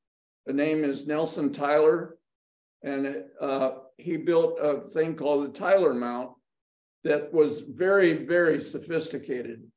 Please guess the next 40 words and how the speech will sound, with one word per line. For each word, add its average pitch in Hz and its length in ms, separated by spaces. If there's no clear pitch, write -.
And, 143 440
uh, 143 240
when 147 300
I 156 140
met 160 360
him, 135 500
he 180 120
said, 170 280
"You 202 160
and 208 120
I 190 200
used 175 240
to - 80
play 208 320
together 139 460
when 151 240
we 160 100
were 160 200
five 170 360
and 165 140
six - 280
years 175 260
old." 175 440
And 165 120
I 160 80
said, 143 320
"Are 139 80
you 160 120
sure?" 196 600
And 156 100
he 156 80
said, 165 200
"Yeah, 214 160
your 165 260
dad 170 300
and 160 80
my 165 200
dad 156 320
worked 208 280
together." 131 640